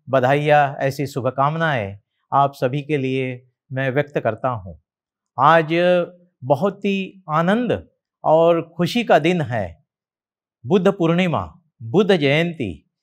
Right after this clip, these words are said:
समूचे विश्व में जहाँ जहाँ भी बुद्ध को चाहने वाले लोग हैं, वे सभी आज बुद्ध का यानी जन्म जो है, बुद्ध की ज्ञान प्राप्ति है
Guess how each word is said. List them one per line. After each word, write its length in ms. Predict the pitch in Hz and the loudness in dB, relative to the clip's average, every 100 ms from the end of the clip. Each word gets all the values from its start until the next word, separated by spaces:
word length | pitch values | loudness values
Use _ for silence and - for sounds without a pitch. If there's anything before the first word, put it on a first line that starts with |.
| _ | _
समूचे 600 | _ - 220 247 240 233 | _ -2 0 0 -2 -2
विश्व 440 | 202 180 190 202 185 | -2 -2 -6 -4 -2
में 300 | 143 101 87 _ _ _ _ | -2 -6 -12 _ _ _ _
जहाँ 280 | 113 147 160 | 0 2 2
जहाँ 380 | 147 143 165 165 | 2 0 2 0
भी 480 | 151 160 156 156 - _ - | -2 -4 -6 -12 -20 _ -6
बुद्ध 280 | 139 185 196 | -4 0 0
को 200 | 196 185 | 0 -4
चाहने 420 | 185 156 185 196 | -2 0 2 0
वाले 320 | 180 175 175 | 0 0 0
लोग 360 | 170 175 202 170 | -2 0 0 -2
हैं, 380 | 131 120 95 - _ _ _ 131 | -2 -2 -4 -10 _ _ _ -2
वे 180 | 180 | -2
सभी 600 | 180 175 160 196 226 - - | 2 0 0 -2 -4 -8 0
आज 340 | 151 175 131 - _ _ _ _ | 4 4 2 -4 _ _ _ _
बुद्ध 320 | 143 208 185 | -2 0 2
का 540 | 196 170 165 156 - _ _ _ | 4 6 6 2 -8 _ _ _
यानी 640 | 147 151 156 156 151 156 - | -2 0 0 -2 -4 -8 -12
जन्म 380 | 123 175 233 220 | 2 2 4 0
जो 200 | 151 147 | 2 0
है, 460 | 127 123 117 110 _ _ _ | 4 2 2 -2 _ _ _
बुद्ध 260 | 135 170 175 | -2 0 0
की 260 | 180 175 160 | 0 -2 -2
ज्ञान 440 | 139 156 208 214 | 2 4 4 0
प्राप्ति 500 | 165 143 143 143 131 | 2 2 0 -6 -4
है 420 | 120 120 110 110 | -4 -4 -4 -8